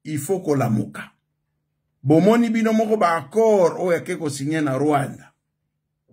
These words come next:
Ata bino moko, même Hippolyte Kanambe Kazemberembe Moutouare asala biloko wana te.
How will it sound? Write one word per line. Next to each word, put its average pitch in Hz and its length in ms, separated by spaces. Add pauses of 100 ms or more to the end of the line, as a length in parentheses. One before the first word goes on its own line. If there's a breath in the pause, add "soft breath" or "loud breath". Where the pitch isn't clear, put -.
(260)
Ata 175 420
bino 151 440
moko, 147 460 (160 loud breath)
même 208 580
Hippolyte 170 500
Kanambe 151 460
Kazemberembe 135 680
Moutouare 127 560 (200 loud breath)
asala 139 340
biloko 123 360
wana 143 260
te. - 200